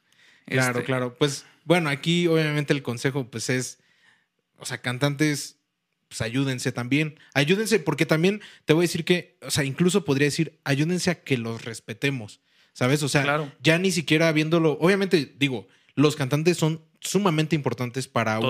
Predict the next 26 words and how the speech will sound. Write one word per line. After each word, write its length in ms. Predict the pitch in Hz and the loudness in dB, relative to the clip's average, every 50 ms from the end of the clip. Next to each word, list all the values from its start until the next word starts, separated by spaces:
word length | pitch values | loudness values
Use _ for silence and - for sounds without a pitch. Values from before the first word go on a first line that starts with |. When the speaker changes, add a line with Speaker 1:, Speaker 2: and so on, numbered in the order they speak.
| 123 | 0
Speaker 1:
grupo 60 | 123 | 2
Speaker 2:
Totalmente, 500 | 131 139 143 151 151 170 147 160 156 147 | 2 2 4 2 2 2 0 0 -2 -4
Speaker 1:
y, 80 | 127 123 | -6 -2
Speaker 2:
son 160 | 110 151 156 | 0 0 2
el 140 | 165 170 165 | 2 0 0
Speaker 1:
y 20 | |
Speaker 2:
frente. 480 | 107 156 151 165 185 175 151 127 127 _ | 0 -2 -2 -2 -2 -4 -4 -6 -6 _
Speaker 1:
Sí, 240 | - - - 143 165 | -10 -4 -2 -2 0
sí, 120 | 160 160 151 | 0 -2 -4
sí, 260 | - 160 165 175 - - | -2 -2 -4 -4 -4 -6
o 80 | 117 113 | -6 -4
sea, 160 | 123 117 113 | -4 -4 -6
es, 400 | 107 110 123 - - - - _ _ _ _ _ _ _ _ _ _ _ _ _ _ _ _ _ _ _ _ _ _ _ | -6 -6 -6 -6 -8 -12 -16 _ _ _ _ _ _ _ _ _ _ _ _ _ _ _ _ _ _ _ _ _ _ _
es 160 | - 151 151 | -2 -2 -2
crucial 480 | - - 165 156 131 - 165 160 165 160 | 2 2 2 2 4 4 4 4 4 2
tener 180 | 170 156 147 147 | 0 -2 0 -2
un 120 | 151 143 | 0 0
buen 120 | 139 143 | -2 0
cantante, 640 | 139 - 143 127 120 127 127 123 - 160 180 190 - - | 0 0 -2 -2 -2 -4 -4 -2 -4 -4 -4 -6 -8 -12
o 80 | 117 | -8
sea, 140 | 110 127 120 | -4 -2 -2
y, 140 | 117 120 123 | -2 -2 -4
y 140 | 135 127 120 | -4 -6 -4
con 240 | - - 131 123 127 | -2 -2 -2 0 0
esa 220 | 143 147 - 175 160 | -2 0 0 2 2
Speaker 2:
Claro. 320 | 156 156 151 143 135 131 | 4 4 2 2 -2 -6